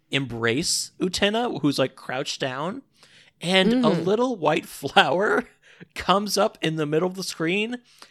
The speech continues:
Speaker 1: And I thought, "Oh, this
Speaker 2: Yeah.
Speaker 1: is, like, a transition flower." But it just kinda stays there and, like, <laughs> censors whatever's happening.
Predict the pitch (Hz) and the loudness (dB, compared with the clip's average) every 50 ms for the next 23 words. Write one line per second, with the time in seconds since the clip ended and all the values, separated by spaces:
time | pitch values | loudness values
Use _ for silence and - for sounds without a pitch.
0 | _ _ _ - 160 170 - - - 190 208 220 - - _ _ - - - 427 | _ _ _ -6 -4 -4 -4 -4 -2 -2 -2 -2 -2 -6 _ _ 0 4 6 6
1 | 508 571 554 508 403 262 156 143 151 139 - - - 147 139 - - 160 143 143 | 8 8 8 8 8 6 6 4 4 4 4 2 -2 -2 0 2 2 2 2 2
2 | - - 226 - - 156 143 - - 151 135 123 - 107 - - _ - - _ | 0 -2 -2 -2 -4 -6 -6 -2 -2 0 0 0 0 -4 -6 -10 _ -18 -20 _
3 | _ 170 175 202 202 240 226 - - 226 226 208 151 - - - - - 127 135 | _ 0 0 0 0 -2 -6 -4 -2 -2 0 0 0 0 -2 -2 0 0 0 0
4 | 165 170 - - 202 208 220 226 - - - 135 131 131 131 120 120 - - - | 0 -2 -2 0 0 2 2 0 0 0 0 0 0 0 0 -4 -4 -4 -6 -6
5 | - 151 160 151 - - - - 392 277 190 175 156 151 151 156 - - - - | -4 -4 -2 -2 -2 -4 0 -2 -2 -2 0 -2 0 0 0 -2 -2 -6 -6 -4
6 | - 139 143 147 - - - 277 - 190 | -2 -2 -2 -2 -4 -8 -10 -12 -14 -18